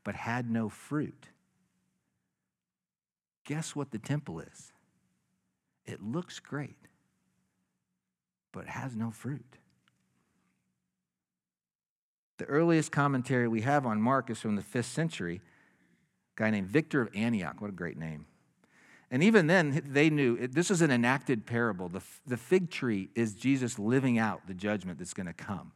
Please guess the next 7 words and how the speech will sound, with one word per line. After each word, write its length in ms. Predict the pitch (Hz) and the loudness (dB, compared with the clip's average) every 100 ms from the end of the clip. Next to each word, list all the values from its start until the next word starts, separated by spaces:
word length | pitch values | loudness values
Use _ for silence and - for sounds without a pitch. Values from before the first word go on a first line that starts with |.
| _ _ _ _ _ _ _ - | _ _ _ _ _ _ _ -12
on 160 | 95 | -8
the 80 | 92 | -8
sick 440 | - - 107 - - _ _ _ _ | -8 -6 -6 -8 -20 _ _ _ _
temple 300 | 110 92 90 | -8 -6 -8
system 440 | - 98 - 87 80 | -10 -10 -8 -8 -6
in 80 | |
Israel. 420 | 80 101 78 - | -6 -6 -8 -14